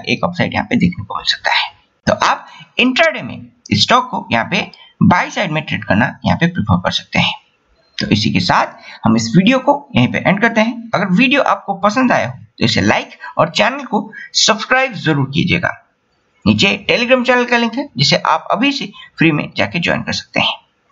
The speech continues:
और membership plan के details आपको नीचे ही देखने को मिलेंगे, जहाँ पे हम model portfolio के साथ आपको swing पोजिशनल और मल्टीबैगर शेयर्स के डिटेल्स प्रोवाइड करता है।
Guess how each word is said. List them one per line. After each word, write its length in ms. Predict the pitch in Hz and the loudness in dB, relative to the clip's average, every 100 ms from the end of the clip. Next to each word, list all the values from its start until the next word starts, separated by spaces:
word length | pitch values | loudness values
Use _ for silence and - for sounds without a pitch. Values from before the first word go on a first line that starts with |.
| - | -2
और 220 | 185 269 - - - - | 0 0 -6 -20 -2 4
membership 440 | 180 240 285 254 | 4 4 2 0
plan 180 | 262 247 | 0 0
के 100 | 240 | 0
details 360 | 226 226 233 170 | 0 2 2 2
आपको 220 | - 113 | -2 2
नीचे 260 | 123 147 | 2 4
ही 80 | 226 | 4
देखने 280 | 220 220 220 | 4 4 4
को 80 | 208 | 6
मिलेंगे, 360 | 208 202 226 - _ - | 6 6 4 -2 _ -4
जहाँ 180 | 127 147 | -2 0
पे 160 | - - - - | -2 -2 -8 -2
हम 220 | 160 196 - | 0 0 0
model 260 | 147 247 302 - | 2 2 -2 0
portfolio 340 | 247 247 294 285 | 0 2 0 0
के 100 | 139 | -2
साथ 380 | - - _ | -4 -8 _
आपको 380 | - - - - - - _ | -4 0 -2 -2 -14 -20 _
swing 320 | - - 285 302 - _ _ | -2 2 2 0 -10 _ _
पोजिशनल 440 | 190 202 226 220 | 0 0 0 2
और 300 | 220 - 165 170 | 2 2 0 2
मल्टीबैगर 640 | 175 247 320 294 254 240 | 0 0 0 0 0 0
शेयर्स 320 | 240 180 175 | 0 0 0
के 100 | 170 | 0
डिटेल्स 420 | 156 117 113 117 | 2 2 2 -2
प्रोवाइड 300 | - 101 69 | 0 2 2
करता 240 | - - - | -2 -4 -2
है। 280 | - - | -2 -6